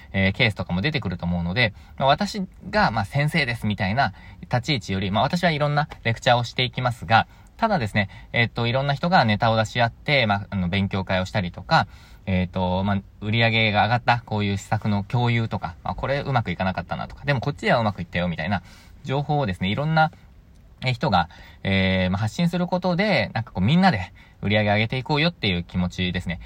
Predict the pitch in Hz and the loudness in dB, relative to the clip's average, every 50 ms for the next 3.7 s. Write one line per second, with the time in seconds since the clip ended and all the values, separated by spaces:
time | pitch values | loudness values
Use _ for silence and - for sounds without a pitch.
0 | - - - 175 190 180 160 160 143 104 101 135 143 - 117 101 - 104 98 98 | -16 -6 -2 0 2 2 2 2 2 2 0 -2 -2 -2 -2 0 0 0 0 0
1 | 90 - - - - - - - 110 104 104 104 104 104 113 120 156 151 147 - | -2 -4 -8 -16 -16 -18 -10 -4 -2 0 0 2 4 2 4 6 6 4 4 2
2 | - 117 - 156 147 151 143 113 - 95 - - - - 90 92 113 123 147 151 | -2 -4 -2 0 0 2 0 0 -4 -6 -8 -8 -4 -2 2 2 2 2 2 0
3 | - 160 143 139 131 - 135 135 - 107 92 98 92 87 | 0 0 0 2 4 4 4 4 4 2 -2 -4 -6 -6